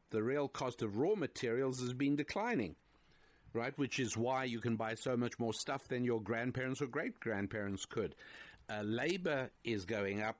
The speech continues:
the cost of raw materials down. So it's just dumb to use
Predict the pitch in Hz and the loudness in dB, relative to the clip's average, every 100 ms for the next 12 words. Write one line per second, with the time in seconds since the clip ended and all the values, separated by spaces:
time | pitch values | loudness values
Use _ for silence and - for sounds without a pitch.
0 | - - 151 131 113 123 160 143 - 113 | -10 -6 -4 -2 2 2 4 0 0 0
1 | 101 87 80 98 107 110 - - - 165 | 0 -2 -2 -2 -2 -6 -12 -12 -2 0
2 | 160 - 277 - 101 101 147 123 80 - | 0 0 -2 -2 -4 -2 -2 -4 -6 -4
3 | 113 104 165 185 170 | -4 0 2 2 2